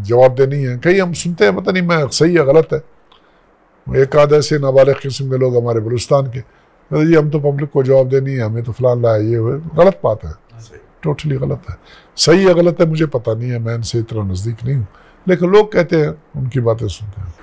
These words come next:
Speaker 1: उसके लिए मैं कुछ नहीं कहूँगा, बेहतर यह है कि आप लोग जाएँ मेरे ज़िले में, मेरे तीन ज़िले हैं, वहाँ पर जाएँ, ज़मीन पे देखें जो मैंने काम किए हैं और, आ, ब-, लोगों से पूछें अगर मैंने कुछ किया उनके लिए कि नहीं किया। बेहतर यही है,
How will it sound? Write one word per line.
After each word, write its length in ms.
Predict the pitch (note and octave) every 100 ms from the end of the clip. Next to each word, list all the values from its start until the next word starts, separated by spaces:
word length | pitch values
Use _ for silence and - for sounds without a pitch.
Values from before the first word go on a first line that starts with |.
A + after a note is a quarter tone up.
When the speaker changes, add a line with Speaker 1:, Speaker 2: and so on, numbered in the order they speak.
| A#3
Speaker 1:
उसके 260 | - A#3
लिए 220 | A3+ A3+
मैं 180 | F#3+ G3
कुछ 260 | - F3+ -
नहीं 100 | F3
कहूँगा, 340 | E3 D#3 E3
बेहतर 340 | E3+ D3 D3 D#3
यह 120 | D#3
है 80 | D3+
कि 100 | D#3+
आप 160 | C3+
लोग 160 | C3+ B2+
जाएँ 300 | G2 C3+ D3+
मेरे 340 | C3+ C3 A#2 G2+ F#2
ज़िले 340 | G2+ A2+ C#3
में, 160 | C3+ B2
मेरे 200 | A#2+ A#2
तीन 240 | G#2+ D3 C3+
ज़िले 320 | A2 C3+ D3
हैं, 120 | F#2+ - _ _ _ - _ D3+
वहाँ 180 | C3+ C#3
पर 160 | C3
जाएँ, 380 | G#2+ A#2 C#3 D3+
ज़मीन 380 | A#2+ C3+ D#3+ E3+
पे 120 | E3
देखें 260 | D3+ D3 D3
जो 100 | C#3
मैंने 220 | C3+ C3+
काम 280 | - C3+ C#3+
किए 200 | C#3 D3+
हैं 140 | D3 - _ _ _ _ _ _ _
और, 280 | D3 C3 C3
आ, 280 | C3 B2+ B2
ब-, 680 | - - - - G#2 A2
लोगों 220 | A#2 C#3+ D#3+
से 160 | D3
पूछें 320 | C#3 D3+ - C#3
अगर 220 | A#2+ G#2+ F#2+ - - G2+ F#2+ F2+ -
मैंने 180 | G#2+ G#2+
कुछ 220 | F#2+ G2
किया 220 | - A#2 G#2
उनके 300 | G2+ F#2 F#2+
लिए 140 | F#2
कि 100 | F2
नहीं 180 | F2 F2
किया। 220 | D#2 D#2 - - -
बेहतर 280 | F#3+ F#3+ -
यही 240 | D3+ D3+
है, 140 | D#3+